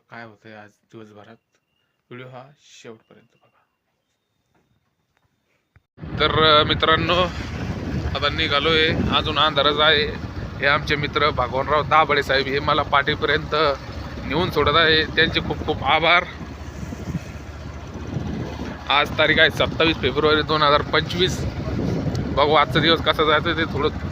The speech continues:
दूर जायचं आहे मित्रांनो, त्यामुळे सकाळी सकाळी जाणं लागतंय. थोडं विदर्भात जायचं आहे, तिकडचं मी वातावरण दाखवणार आहे तुम्हाला.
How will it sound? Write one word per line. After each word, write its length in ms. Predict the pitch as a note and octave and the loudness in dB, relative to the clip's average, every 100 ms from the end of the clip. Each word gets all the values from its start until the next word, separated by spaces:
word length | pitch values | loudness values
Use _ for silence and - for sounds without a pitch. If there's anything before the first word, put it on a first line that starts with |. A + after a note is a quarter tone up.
| - - - - - - | -6 -6 -6 -8 -8 -4
दूर 180 | D#3 F#3 | 2 4
जायचं 320 | F3 F3+ F3 | 6 4 4
आहे 100 | F#3+ | 2
मित्रांनो, 380 | F3 F3 E3+ F3 | 2 0 2 2
त्यामुळे 380 | E3+ F3 F3+ E3+ | 2 2 2 0
सकाळी 340 | - - D#3+ | 0 2 2
सकाळी 300 | C3+ C3 C#3+ | 2 2 0
जाणं 240 | C#3+ D3 | 2 2
लागतंय. 520 | D3+ D3 - F3 E3 F3 - - - - - - - - - - - - | 4 2 2 4 4 2 -2 -6 -6 -6 -6 -6 -8 -8 -8 -8 -6 -4
थोडं 180 | D3 C3+ | 0 2
विदर्भात 440 | C#3+ C#3 D3+ C#3 C3+ | 2 4 4 4 4
जायचं 320 | C#3+ D3 D#3+ | 6 6 6
आहे, 160 | D#3 | 4
तिकडचं 500 | D#3+ - D3 C#3+ D3+ | 2 0 0 2 2
मी 120 | D3 D3 | 2 4
वातावरण 500 | C3+ B2 D3+ D#3 D3+ | 4 4 4 2 4
दाखवणार 400 | E3 D#3+ D#3 D#3+ | 4 6 4 6
आहे 140 | E3 | 4
तुम्हाला. 420 | D3+ D#3+ D#3 D#3 | 4 2 4 4